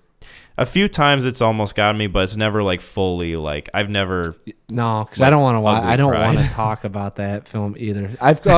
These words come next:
Speaker 2: I've ugly cried a couple. Uh, the funniest time I ever had it was when we were watching Once Brothers,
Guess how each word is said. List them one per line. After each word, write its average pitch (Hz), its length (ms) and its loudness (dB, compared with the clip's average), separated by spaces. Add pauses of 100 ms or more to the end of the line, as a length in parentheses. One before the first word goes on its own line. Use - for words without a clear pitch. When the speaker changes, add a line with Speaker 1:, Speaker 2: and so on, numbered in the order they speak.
(120)
Speaker 2:
I've 160 180 4
ugly 190 300 6
cried 160 220 4
a 143 60 0
couple. 143 240 2
Uh, 143 80 6
the 135 140 2
funniest 180 420 4
time 151 160 4
I 139 60 2
ever 123 180 0
had 120 220 2
it 113 80 0
was 107 160 -4
when 110 280 -2
we 110 80 -2
were 110 80 0
watching 107 360 -2
Once 107 200 -4
Brothers, 113 540 -2